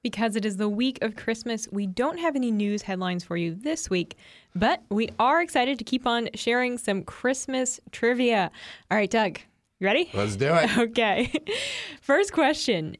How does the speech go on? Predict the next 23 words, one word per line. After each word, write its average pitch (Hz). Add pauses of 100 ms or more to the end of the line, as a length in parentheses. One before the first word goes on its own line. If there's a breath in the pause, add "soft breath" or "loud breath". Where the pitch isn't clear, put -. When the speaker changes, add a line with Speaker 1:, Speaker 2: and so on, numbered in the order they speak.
(120)
Speaker 1:
In 220
what 269
modern-day 247
country 262 (100)
was 208
Saint 190
Nicholas 180
born? 226 (300 soft breath)
Speaker 2:
Now, 131
we 143
had 220
this 254
discussion 110
on 110
an 107
earlier 120
podcast -
Speaker 1:
Okay. 185
Speaker 2:
where -
I 113
wasn't 156
sure 101
if -